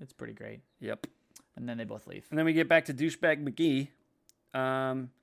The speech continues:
Speaker 2: and he turns out to just also be even more dumb. He's like, "Oh no, is this a test? Rice Boy, you're a fulfiller? You're, like, super powerful? Are you gonna use magic on me?" And Rice Boy's like, "Yes.
Speaker 1: Yeah.
Speaker 2: Yes, I will use magic on you."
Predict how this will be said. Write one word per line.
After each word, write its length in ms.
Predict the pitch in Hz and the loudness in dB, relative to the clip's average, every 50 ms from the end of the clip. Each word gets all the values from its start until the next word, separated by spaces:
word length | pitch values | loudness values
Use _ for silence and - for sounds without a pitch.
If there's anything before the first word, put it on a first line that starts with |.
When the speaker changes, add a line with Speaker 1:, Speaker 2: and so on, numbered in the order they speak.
| _ _ _ _ _ _ _ _ _ | _ _ _ _ _ _ _ _ _
Speaker 2:
and 100 | 139 143 | -2 -2
he 60 | 147 | -2
turns 300 | 139 - 175 170 160 143 | 2 2 4 4 6 8
out 200 | 165 165 160 156 - | 8 8 8 6 4
to 400 | - 156 151 151 147 143 139 135 | 2 2 4 4 2 2 0 -4
just 260 | 147 135 151 143 - - | -4 -4 -6 -6 -4 -2
also 240 | 139 139 143 - 151 | 0 0 0 0 -2
be 160 | 135 147 143 151 | -4 0 0 0
even 140 | 143 151 | 2 2
more 180 | 147 156 165 175 | 2 4 4 4
dumb. 240 | 151 135 117 107 110 | 4 4 4 4 2
He's 140 | 117 113 123 | 0 0 0
like, 120 | 120 120 | 0 4
"Oh 140 | - 196 202 | 6 6 8
no, 180 | 208 220 214 170 | 10 10 10 10
is 100 | 139 135 | 8 4
this 120 | 180 165 156 | 0 -2 -4
a 60 | 127 | 2
test? 420 | - 160 170 196 208 - - - - | 6 6 6 6 6 2 -4 -8 2
Rice 240 | 131 151 185 190 - | 4 6 6 6 4
Boy, 160 | - 196 175 | 2 4 4
you're 180 | 147 143 143 135 | 4 6 4 2
a 40 | |
fulfiller? 480 | - 135 123 - 147 151 175 190 202 202 | 2 0 -4 -4 0 2 2 2 2 2
You're, 160 | 185 156 143 | 2 2 2
like, 180 | 139 135 127 - | 2 2 2 0
super 180 | - 175 156 | -4 -8 -6
powerful? 600 | 139 - 156 160 175 180 - - 196 202 196 208 - - - - - | 0 2 4 4 4 2 2 0 -2 -2 -2 -6 -10 -18 -20 -8 -2
Are 80 | - 147 | 0 2
you 60 | 156 | 2
gonna 140 | 160 175 160 | 4 4 2
use 120 | 156 127 | 2 4
magic 360 | 135 139 143 160 160 180 175 | 4 4 4 4 2 0 0
on 180 | 190 180 185 196 | 2 2 2 2
me?" 140 | 208 208 190 | 0 0 0
And 100 | 151 135 | 0 0
Rice 160 | 131 127 - | 0 0 -2
Boy's 260 | - - 120 113 104 | -4 -4 -4 -4 -2
like, 200 | 120 113 107 - _ _ _ _ _ _ _ _ _ _ - | -2 -4 -4 -4 _ _ _ _ _ _ _ _ _ _ -4
"Yes. 480 | 160 175 139 - - - - - - _ | -4 -2 -2 -4 -8 -14 -20 -20 -20 _
Speaker 1:
Yeah. 220 | - 120 123 107 - - _ _ | -8 -6 -6 -6 -8 -10 _ _
Speaker 2:
Yes, 180 | - - 147 - | -2 -2 4 6
I 120 | 175 165 | 6 6
will 200 | 165 170 185 190 | 8 6 4 4
use 220 | 175 139 123 107 107 | 4 4 0 0 -2
magic 320 | 113 104 104 - 110 - | -4 -4 -4 -6 -8 -8
on 140 | 110 104 104 | -6 -6 -6
you." 140 | 104 - - | -10 -12 -14